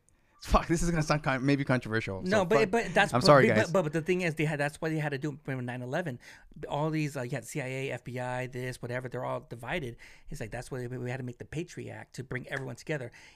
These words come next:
Speaker 2: If you have evidence, you have to share it with me because, uh, like, F B I,
Speaker 1: Oh, okay,
Speaker 2: C I A,
Speaker 1: okay,
Speaker 2: and all,
Speaker 1: yeah.
Speaker 2: they didn't want to share their secrets. Like, "Hey, how can you tell me this?" And you're like, "You work for us, we, you know," and like, "Sorry, it's, it's restricted," you know? So that's why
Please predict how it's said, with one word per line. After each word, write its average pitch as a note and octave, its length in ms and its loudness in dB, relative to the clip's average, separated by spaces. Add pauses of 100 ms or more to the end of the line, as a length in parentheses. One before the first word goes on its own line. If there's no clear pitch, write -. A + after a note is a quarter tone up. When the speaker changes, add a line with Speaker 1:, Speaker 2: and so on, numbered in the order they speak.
Speaker 2:
If A2 140 -12
you C#3 140 -2
have F3 200 -2
evidence, E3 360 -4
you D3+ 60 -4
have C#3+ 80 -8
to - 40 -16
share C#3 200 -6
it C#3 40 -4
with B2 160 -6
me F3 120 -8
because, B2+ 360 -10 (120)
uh, - 300 -18
like, B2 180 -10
F C#3 180 -10
B C3+ 140 -6
I, C3+ 140 -2
Speaker 1:
Oh, A#2+ 40 0
okay, G2 80 -4
Speaker 2:
C C#3+ 60 -4
I B2 40 -4
A, A#2+ 120 -6
Speaker 1:
okay, C3 160 -4
Speaker 2:
and C#3 80 -6
all, E3 140 -4
Speaker 1:
yeah. - 60 -14 (340)
Speaker 2:
they C3 280 -4
didn't D3 460 -4
want C#3 280 -8
to - 140 -10
share - 260 -6
their B2 140 -12
secrets. C3 460 -4
Like, B2 160 -6 (240)
"Hey, F#3+ 480 -6
how E3+ 100 -2
can A3 160 -4
you A3+ 80 -2
tell A3 220 -4
me A3 100 -2
this?" B3 300 -4
And F#3 80 -8
you're F#3 100 -10
like, D#3 180 -6 (260)
"You D#3+ 120 0
work A3 240 0
for G3+ 140 -4
us, F3+ 140 -4
we, D3+ 140 -6
you D3+ 140 -6
know," D3 160 -2
and D#3+ 100 -6
like, B2+ 140 -8
"Sorry, E3+ 440 -4
it's, B2+ 320 -16 (200)
it's - 540 -16
restricted," A#2+ 580 -10
you B2 140 -12
know? D3+ 200 -6 (280)
So - 160 -10
that's C3 240 -6
why D3 160 -4